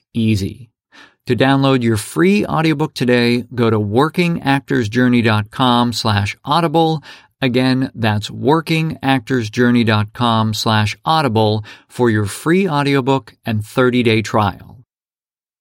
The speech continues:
Today on the show is Ben Whitehair, and he's a bit of a different guest from what you've come to expect here. Ben is a younger actor that I've known for about ten years,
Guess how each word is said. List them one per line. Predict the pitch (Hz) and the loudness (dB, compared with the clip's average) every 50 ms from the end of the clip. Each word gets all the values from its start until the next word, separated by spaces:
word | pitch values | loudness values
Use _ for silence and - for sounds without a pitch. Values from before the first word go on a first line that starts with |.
| _ _ _ _ _ _ _ _ _ _ _ _ _ _ _ _ _ _ _ | _ _ _ _ _ _ _ _ _ _ _ _ _ _ _ _ _ _ _
Today | - 147 147 190 208 214 | -2 0 2 4 4 4
on | 202 190 | 2 2
the | 175 151 | 2 0
show | - - 165 151 147 147 147 151 156 - - | 0 2 2 2 4 4 2 2 0 0 0
is | 127 120 113 101 92 | 2 2 2 2 0
Ben | 90 92 87 90 127 139 151 156 156 156 156 156 156 156 - 117 | -4 -6 -2 0 0 2 2 0 -2 -2 -2 -2 -4 -6 -4 0
Whitehair, | 110 107 117 117 120 110 101 101 92 87 82 - - - - - _ - | 0 2 2 2 0 -2 -2 -2 -4 -4 -6 -10 -14 -20 -20 -20 _ -6
and | 123 123 123 127 131 131 131 131 127 | -2 0 2 2 2 2 0 0 -2
he's | 117 110 135 135 120 | -2 -2 -2 0 0
a | 151 139 | 0 -2
bit | 143 165 180 262 285 302 | -2 -4 -4 -2 0 0
of | 320 302 254 | 0 0 0
a | 220 170 | 0 0
different | 127 104 101 107 113 135 147 143 - - 135 131 131 117 - 113 107 | 0 -4 -6 -2 0 2 2 2 0 -2 0 0 0 -2 -4 -4 0
guest | 98 113 113 113 120 123 110 - - - - 110 107 | 2 2 2 2 0 -2 -4 -6 -8 -8 -10 -12 -10
from | - - 113 110 107 107 107 104 | -6 -2 0 2 2 2 2 2
what | 110 123 120 - | 2 0 0 -2
you've | 123 113 104 | -2 -4 -2
come | - 123 110 110 | 0 0 0 2
to | 110 104 | 2 2
expect | 101 - - - - 175 160 - - | 0 0 -2 -2 -2 -2 -2 -2 -2
here. | 120 101 82 71 - 95 104 - - - - - - - _ _ | 0 0 0 -2 -6 -14 -20 -20 -20 -20 -20 -20 -20 -20 _ _
Ben | - 107 139 160 170 170 175 | -4 -2 0 2 2 2 0
is | 175 - - 151 123 139 | 0 0 0 0 0 0
a | 143 | 0
younger | 147 143 165 180 202 220 208 208 185 156 - | 0 0 0 0 2 2 2 2 2 2 2
actor | 120 127 127 131 - - - 123 110 107 104 104 101 95 | 0 0 -2 -2 -4 -2 0 2 4 4 4 2 0 0
that | 110 110 95 | 0 0 0
I've | 101 110 101 101 | 0 0 0 0
known | 120 117 117 117 113 | 0 0 0 0 -2
for | 107 - | 0 -2
about | 110 98 104 98 98 95 - - | 0 0 2 0 0 -2 -4 -10
ten | - - - 139 139 139 135 127 | -14 -10 -6 -4 -2 -2 -2 0
years, | 123 127 139 147 135 113 104 98 95 92 92 92 92 - | 0 0 0 2 2 4 4 4 2 2 2 0 -2 -4